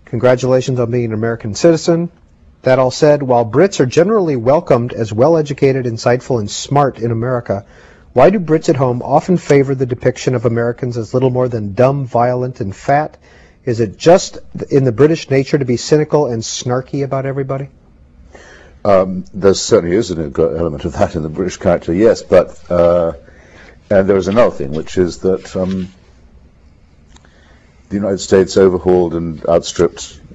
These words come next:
Speaker 2: um, the United Kingdom as a world and power and cultural and economic centre, um, to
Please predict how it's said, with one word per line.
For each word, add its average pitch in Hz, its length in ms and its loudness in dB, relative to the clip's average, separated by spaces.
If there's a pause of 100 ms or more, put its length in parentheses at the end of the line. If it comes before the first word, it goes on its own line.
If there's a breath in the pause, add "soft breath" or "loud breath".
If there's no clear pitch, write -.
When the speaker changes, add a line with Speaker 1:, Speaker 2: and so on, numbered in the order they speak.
Speaker 2:
um, 78 560 -6
the 78 80 -8
United 78 260 -6
Kingdom 76 480 -10 (180)
as 85 200 -8
a 78 140 -4 (220)
world 82 500 0
and 73 200 -12 (220)
power 78 260 -4
and 71 100 -12
cultural 76 400 0
and 76 80 -4
economic 76 380 -10 (240)
centre, 76 340 -8 (1200 soft breath)
um, 98 400 -4 (200)
to - 140 -8